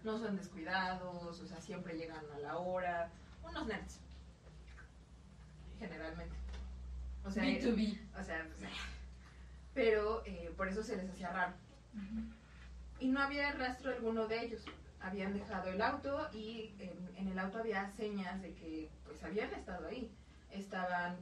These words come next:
Speaker 1: pues, las cosas que compraron, los cartones de leche. <laughs> Es que, güey, qué cagado.
Speaker 2: Cartones de leche, güey.
Speaker 1: O sea, cartones de leche,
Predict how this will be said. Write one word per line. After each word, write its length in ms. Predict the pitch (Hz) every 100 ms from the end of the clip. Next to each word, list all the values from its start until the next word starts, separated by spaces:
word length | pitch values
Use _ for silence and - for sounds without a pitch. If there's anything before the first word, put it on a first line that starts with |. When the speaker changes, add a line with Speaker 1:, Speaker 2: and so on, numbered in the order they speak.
| -
Speaker 1:
pues, 140 | 165
las 160 | 165 -
cosas 260 | 180 -
que 120 | -
compraron, 680 | - 220 180 214 202 196 185
los 120 | 170
cartones 440 | - 170 180 170 160
de 120 | 156
leche. 720 | 160 202 202 196 220 190 185 - - -
<laughs> 840 | 220 - - 233 - - 311 -
Es 120 | 214 190
que, 140 | 247
güey, 200 | 233 202 202
qué 80 | 196
cagado. 420 | 233 233 190 -
Speaker 2:
Cartones 180 | 359 359
de 100 | 269
leche, 400 | 226 262 269 277
güey. 140 | 226 196 226 262 226
Speaker 1:
O 40 |
sea, 240 | - 220
cartones 480 | 202 220 226 226 277
de 80 | 254
leche, 560 | 185 185 196 240 226 226